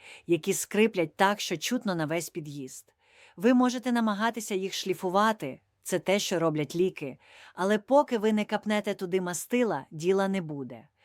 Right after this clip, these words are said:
Омега три робить вашу синовіальну рідину, змазку суглоба, текучою, прозорою та дуже поживною. Без достатньої кількості правильних жирних кислот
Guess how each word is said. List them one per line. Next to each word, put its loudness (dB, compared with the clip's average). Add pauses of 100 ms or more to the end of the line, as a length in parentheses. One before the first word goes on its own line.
(320)
Омега 2
три 0
робить 0
вашу -2
синовіальну -2
рідину, 0 (360)
змазку -2
суглоба, -4 (340)
текучою, 0
прозорою 0
та -4
дуже -4
поживною. 0 (380)
Без 2
достатньої 0
кількості -2
правильних 0
жирних 0
кислот -4